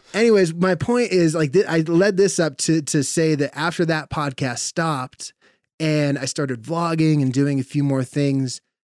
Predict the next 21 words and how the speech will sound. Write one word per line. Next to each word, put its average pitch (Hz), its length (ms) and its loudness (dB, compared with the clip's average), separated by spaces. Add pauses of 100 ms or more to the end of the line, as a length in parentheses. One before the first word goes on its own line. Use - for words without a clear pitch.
(160)
uh, 127 440 -4
like, 131 160 -6
in 127 80 -2
the 123 80 -4
creative 143 400 -2
space, 127 520 -4
like, 120 180 -6
on 135 140 -4
my 123 220 -2
own, 160 400 2 (400)
you 170 60 2
know, 180 100 2
I 156 80 -6
kinda 208 240 -6
always 196 240 0
in 170 60 2
the 151 80 2
back 147 260 -4
of 160 60 0
my 147 100 0
head 151 420 -2